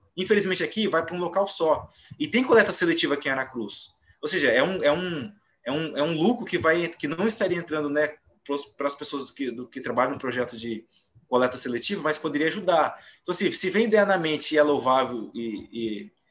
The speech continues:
vai agradar o Pai Celestial e vai abençoar o seu próximo, faça. Isso gera, gera renda, né? Gera riqueza. E eu já passei algumas vezes lá no, no proce-, no projeto de,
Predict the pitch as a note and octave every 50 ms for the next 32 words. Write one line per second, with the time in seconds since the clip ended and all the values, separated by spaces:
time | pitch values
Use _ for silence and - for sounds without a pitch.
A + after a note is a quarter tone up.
0 | _ _ _ _ - - C3 D3+ D#3+ D#3+ D3 C3 C3+ C3 C3 - C3+ B2+ - -
1 | B2 A#2+ - - - B2 A#2 A#2 A2 A#2+ C3 D3 D#3+ D#3+ D#3 D3 D3 - C#3+ B2+
2 | - C3 A2+ - E3 F3+ F3+ F#3 D#3+ - - G3 G3+ G3+ G3 - - A#2 - -
3 | - - _ - - _ _ _ A2 C3 - - D3 C#3 C#3 D3+ F3+ E3+ D3+ A#2
4 | A#2+ A2+ C#3 D#3 F3 C3+ C3 D3+ G3+ G3+ F#3 E3 C#3+ - C#3 C#3 C#3 D#3+ E3+ -
5 | - E3+ F#3 F3+ C3+ A2+ A2 - G#2 A2+ B2 C3+ - F3 F3 - - - - G3+
6 | G3 E3 D#3+ D#3+ D3 D3 C#3 B2 B2 C3 C3 C3 A#2 G#2+ - _ _ _ _ A2+
7 | A2+ G#2+ - _ _ _ _ _ _ _ _ _ _ _ _ - A#2+ A#2 - -
8 | - A#2 A#2 A2 G#2+ - A#2 A2 G#2+ A#2+ A#2 A2+ - A#2 G#2+ G#2+ G#2+ A2 G#2+ G2+
9 | G2